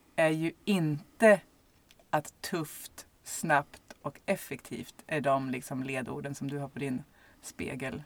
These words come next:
när du, innan du går in och jobbar, utan tvärtom. Det känns väldigt så här lugnt, försiktigt,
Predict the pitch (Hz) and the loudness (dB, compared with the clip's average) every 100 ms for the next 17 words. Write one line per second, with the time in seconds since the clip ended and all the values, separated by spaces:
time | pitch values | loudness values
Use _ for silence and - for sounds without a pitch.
0 | - - 139 135 139 131 131 143 139 139 | -12 -8 -6 -4 -6 -6 -6 -6 -4 -6
1 | 143 143 123 139 139 151 - - - 127 | -6 -6 -6 -6 -2 -4 -4 6 8 8
2 | 127 135 139 147 147 151 185 - 135 113 | 2 -6 -8 0 2 2 -2 -4 -4 -4
3 | - - - - - 160 165 156 156 151 | -6 -20 -20 -14 -4 -2 0 0 0 -2
4 | 147 - - 143 160 147 - - 143 135 | -4 -8 -6 -2 -2 -4 -10 -6 -4 -4
5 | - - | -10 -20